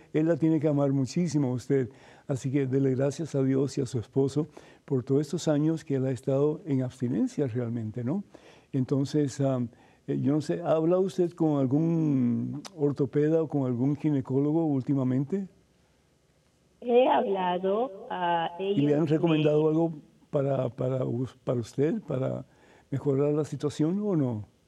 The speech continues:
Speaker 2: Me han recomendado diferentes, eh, métodos, incluso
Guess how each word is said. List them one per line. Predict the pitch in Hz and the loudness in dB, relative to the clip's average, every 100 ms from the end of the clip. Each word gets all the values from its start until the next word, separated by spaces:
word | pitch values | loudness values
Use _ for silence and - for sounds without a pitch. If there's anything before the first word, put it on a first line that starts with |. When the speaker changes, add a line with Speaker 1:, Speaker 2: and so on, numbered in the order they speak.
| _ _ _ _ _ _ - | _ _ _ _ _ _ -6
Speaker 2:
Me | 196 196 190 190 | 2 4 4 4
han | 190 196 196 202 202 196 | 4 2 2 0 0 -2
recomendado | 190 170 - 160 156 156 156 156 156 156 160 156 156 | -2 -8 -8 -10 -8 -8 0 2 2 2 2 2 0
diferentes, | 156 156 - 165 151 156 156 156 160 156 160 - - | -2 -6 -8 -4 -2 -2 -4 -6 -4 -4 -6 -18 -10
eh, | 156 147 143 | -2 0 0
métodos, | 147 156 160 156 170 165 170 170 170 180 - _ - | -2 -4 -6 -4 0 4 4 0 -6 -10 -18 _ -6
incluso | 170 165 - 180 190 190 190 190 | -4 -4 0 4 4 2 -4 -4